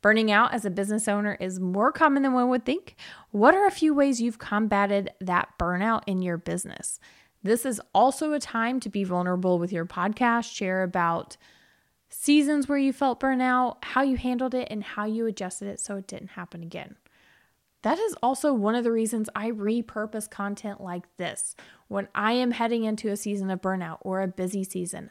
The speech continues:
I make sure that I am selecting very valuable content that has performed well to repurpose. It serves my audience, but also it helps me in my own business and where I am in my everyday life.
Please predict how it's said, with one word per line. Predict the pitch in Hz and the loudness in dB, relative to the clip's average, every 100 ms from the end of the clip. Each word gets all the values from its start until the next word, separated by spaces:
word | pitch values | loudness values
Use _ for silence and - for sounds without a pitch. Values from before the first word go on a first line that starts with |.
| - | -4
I | 214 | -2
make | 277 311 | -2 -4
sure | - 208 | -6 -4
that | 208 | -2
I | 196 | -2
am | 196 202 | -4 -6
selecting | - 202 190 190 202 190 - | -6 -2 -2 -2 -8 -8 -8
very | 180 185 226 302 | -6 -4 -2 -2
valuable | 240 214 220 202 214 | 0 0 0 0 -2
content | 202 180 175 - 196 214 | -4 -6 -8 -8 -10 -8
that | 196 | -10
has | 190 | -10
performed | - 185 - 240 269 226 | -12 -12 -4 -2 -2 -2
well | 208 190 | 2 2
to | 190 - 196 190 | 0 -6 -6 -2
repurpose. | 196 202 196 - 196 185 170 - - - - - _ - | -2 -2 -4 -4 -4 -4 -6 -4 -4 -4 -20 -20 _ -6
It | 202 - | -6 -6
serves | - 190 208 233 | -8 -4 -4 -2
my | 233 226 | -2 2
audience, | 220 233 320 349 - - | 0 0 -4 -6 -12 -10
but | - - - | -8 -8 -4
also | 240 285 - 214 202 202 | -2 -2 -4 -2 -2 -2
it | 220 - | -6 -8
helps | - 233 - | -8 -8 -8
me | 220 208 | -6 -4
in | 208 | -4
my | 196 196 208 | -6 -8 -8
own | 208 214 | -4 -2
business | 185 185 185 190 | -2 -6 -8 -10
and | 190 175 | -10 -8
where | 180 175 180 | -8 -6 -8
I | 175 - | -10 -12
am | 165 165 170 | -12 -12 -12
in | 175 170 165 175 _ - - - _ _ _ _ - | -14 -12 -12 -12 _ -20 -20 -20 _ _ _ _ -2
my | 196 | 0
everyday | - 190 185 180 175 175 | 2 0 2 2 0 -2
life. | - - - - | -10 -12 -14 -20